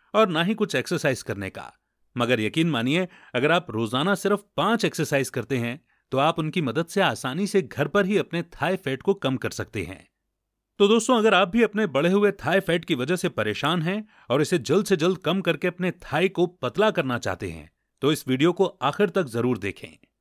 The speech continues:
क्योंकि आज हम आपको ऐसी असरदार एक्सरसाइज बताने वाले हैं जिनसे थाई फैट जल्दी से कम होगा। तो चलिए दोस्तों, देखते हैं कि वो एक्सरसाइज कौन-कौन सी हैं और आपको उनको कैसे करना है।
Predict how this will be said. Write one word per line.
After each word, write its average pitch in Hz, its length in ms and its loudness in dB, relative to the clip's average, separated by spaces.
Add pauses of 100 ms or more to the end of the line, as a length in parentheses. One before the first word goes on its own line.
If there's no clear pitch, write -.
(240)
क्योंकि 202 220 2
आज 185 240 4
हम 208 80 4
आपको 190 260 2
ऐसी 139 260 2
असरदार 180 440 2
एक्सरसाइज 156 440 -2
बताने 123 360 0
वाले 131 240 0
हैं 123 280 -6 (200)
जिनसे 202 300 2
थाई 196 340 0
फैट 190 340 0
जल्दी 160 260 2
से 143 120 -4
कम 107 180 -2
होगा। 92 420 -10 (560)
तो 226 80 2
चलिए 208 300 4
दोस्तों, 110 360 -4 (580)
देखते 202 280 2
हैं 240 120 2
कि 233 80 -4
वो 208 120 4
एक्सरसाइज 208 460 0
कौन-कौन 190 420 0
सी 147 140 -2
हैं 165 220 -2 (240)
और 135 120 2
आपको 185 280 2
उनको 208 240 0
कैसे 175 360 0
करना 90 300 -6
है। - 340 -14